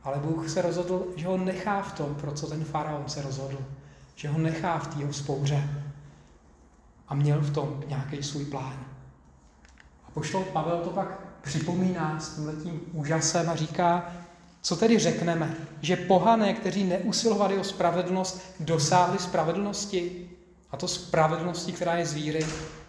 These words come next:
Ale Izrael, ačkoliv usiloval o zákon spravedlnosti, k cíli zákona nedospěl." Proč? Protože nevycházel z víry.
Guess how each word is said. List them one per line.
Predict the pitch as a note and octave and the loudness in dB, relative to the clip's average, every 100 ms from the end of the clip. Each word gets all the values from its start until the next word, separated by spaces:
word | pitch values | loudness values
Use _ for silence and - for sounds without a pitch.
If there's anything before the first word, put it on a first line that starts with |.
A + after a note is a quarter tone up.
| - - _ _ - | -20 -20 _ _ 2
Ale | D#3+ G3+ | 4 4
Izrael, | A3+ D#3+ G3+ G#3+ G3 F3+ | 4 4 6 6 6 2
ačkoliv | F3 - G3+ G#3 - | 0 0 0 0 -2
usiloval | E3 C#3+ A3+ G#3+ G3 G3+ | -2 0 2 4 2 2
o | |
zákon | D#3 E3+ F3 F#3 G#3+ | 2 6 6 6 0
spravedlnosti, | G#3 - F3+ F#3+ F#3 F#3 - - | 0 2 2 2 -2 -4 -4 -8
k | - | -6
cíli | - F3+ F3 F#3 | -4 -2 0 2
zákona | F3 F3 F3 G3 | 2 2 2 0
nedospěl." | F#3 E3 F3+ - D3+ C#3+ - - - - - _ _ | 2 2 0 -2 -2 -4 -6 -10 -14 -20 -20 _ _
Proč? | D3+ D#3+ F3+ - - - - - - | 0 2 2 -2 -8 -14 -20 -20 -8
Protože | D3+ D#3 G3 | -4 2 4
nevycházel | F#3 F3+ G#3 G#3+ G3 F#3+ G3+ F3 | 6 6 4 2 0 0 -2 -4
z | |
víry. | D#3+ D#3+ D3+ - - | -4 -2 -2 -4 -8